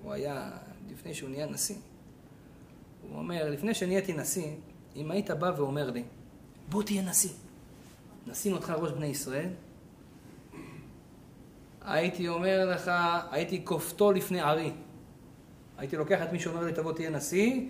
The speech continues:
קושר אותו וזורק אותו לאריות. "עזוב אותי, אני לא רוצה להיות נשיא."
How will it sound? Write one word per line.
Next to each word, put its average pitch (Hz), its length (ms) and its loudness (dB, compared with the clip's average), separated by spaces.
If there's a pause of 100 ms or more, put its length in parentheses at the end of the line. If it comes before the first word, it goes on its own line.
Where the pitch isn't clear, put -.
(140)
קושר 190 260 4
אותו 208 260 8
וזורק 175 280 2
אותו 175 180 2
לאריות. 147 520 4 (120)
"עזוב 175 220 6
אותי, - 220 4
אני 147 160 0
לא 214 380 10
רוצה 185 200 4
להיות 160 180 -2
נשיא." - 200 -8